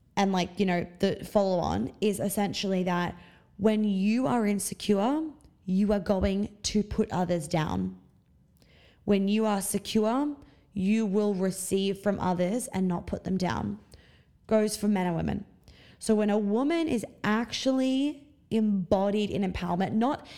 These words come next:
"Yeah, yeah, I'm empowered," and knows it from her head, but rather she embodies it and doesn't need to fucking say it. When she is actually empowered and embodies that empowerment, so she walks it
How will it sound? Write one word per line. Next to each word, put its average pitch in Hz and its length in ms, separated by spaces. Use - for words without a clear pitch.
"Yeah, 415 160
yeah, 381 220
I'm 359 160
empowered," 320 400
and 226 160
knows 208 200
it 247 100
from 208 120
her 190 140
head, 180 360
but 220 300
rather 214 480
she 214 220
embodies 190 520
it 294 40
and - 100
doesn't 226 160
need 202 80
to 196 100
fucking 190 380
say 190 300
it. - 300
When 233 160
she 254 300
is - 100
actually 220 600
empowered 196 520
and 208 140
embodies 185 800
that 175 200
empowerment, 175 560
so 208 60
she 190 200
walks 185 500
it 180 160